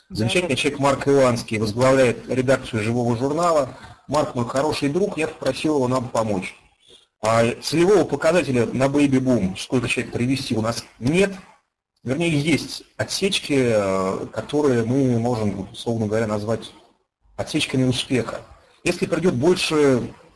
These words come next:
Speaker 2: тысячи, двух, трёх человек, это уже грандиозный успех.
Speaker 1: Согласен.
Speaker 2: Если придёт пятьсот человек, это ничего не изменит в долгой игре, но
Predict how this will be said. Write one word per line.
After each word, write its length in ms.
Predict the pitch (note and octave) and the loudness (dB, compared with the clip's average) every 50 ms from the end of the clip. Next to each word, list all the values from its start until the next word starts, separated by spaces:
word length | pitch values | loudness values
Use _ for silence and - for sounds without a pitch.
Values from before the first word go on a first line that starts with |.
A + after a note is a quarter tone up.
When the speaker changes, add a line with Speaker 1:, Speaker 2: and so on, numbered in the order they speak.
| _ _ _ _ | _ _ _ _
Speaker 2:
тысячи, 540 | - A3 A3+ G3+ - - E3+ - - - C3 | 2 2 2 2 2 -2 -2 -2 0 0 0
двух, 540 | A#2+ A2+ B2 C3 E3 F#3 F#3+ F3+ F#3+ - - | 0 2 0 2 2 2 2 2 2 0 -2
трёх 280 | - C#3+ D#3+ F3 F3 | 0 2 2 2 0
человек, 360 | - - - D3 C#3 C3 - | -2 -4 0 0 0 0 0
это 140 | C#3+ C#3 C#3+ | -2 -2 0
уже 280 | C#3 C3+ B2+ C#3+ D3+ C3+ | 0 2 2 2 2 0
грандиозный 840 | A#2 - C#3 A2+ A#2+ D3 D3+ C#3 D3+ D#3+ C#3+ C3+ A#2+ G2 F#2+ F#2 F#2+ | 0 0 -2 -2 0 0 0 0 2 4 4 4 2 2 0 0 -2
успех. 300 | F#2 - - G2 F#2+ F#2 - - - - - - | -2 -4 -6 -6 -6 -6 -8 -14 -16 -14 -12 -10
Speaker 1:
Согласен. 360 | E3+ E3+ E3 D#3+ D#3+ D3 C#3 | -8 -8 -8 -8 -8 -4 0
Speaker 2:
Если 260 | F3+ G#3 G3+ - F3+ | 2 2 2 0 -4
придёт 340 | D3 E3 D#3 D#3 F3 E3+ E3+ | -2 -2 0 0 0 -2 -2
пятьсот 340 | - F3+ - - A3 A3 G#3+ | -6 -6 -4 0 0 0 0
человек, 420 | - - F#3+ F3+ F3 E3 D#3 - - | 2 4 4 6 6 4 2 0 0
это 400 | E3+ E3+ D#3 E3 - C#3+ B2+ B2 | 0 0 0 2 2 2 2 2
ничего 600 | A#2+ C3+ D3 E3 G#3 G3 - - G#3 F3 D#3 D3+ C3 | 2 -2 0 0 0 2 2 4 4 4 4 4 4
не 180 | B2 B2 B2 | 4 4 2
изменит 380 | B2 A#2 C3 D#3+ F#3 F#3 - A#2 | 2 0 0 0 0 0 -2 -2
в 120 | B2 C3 | -4 -2
долгой 380 | B2+ D3+ D3+ C#3+ C3 C3 C3 B2+ | 2 2 2 4 4 4 2 2
игре, 400 | B2+ C3 B2+ B2+ B2 A2+ A2 G#2+ | 4 2 2 2 2 2 0 -2
но 640 | A#2 C3+ D3+ F3 F3+ E3+ D3 C#3 C3 B2 A#2 A2 | -2 0 2 4 4 4 6 4 4 4 2 -2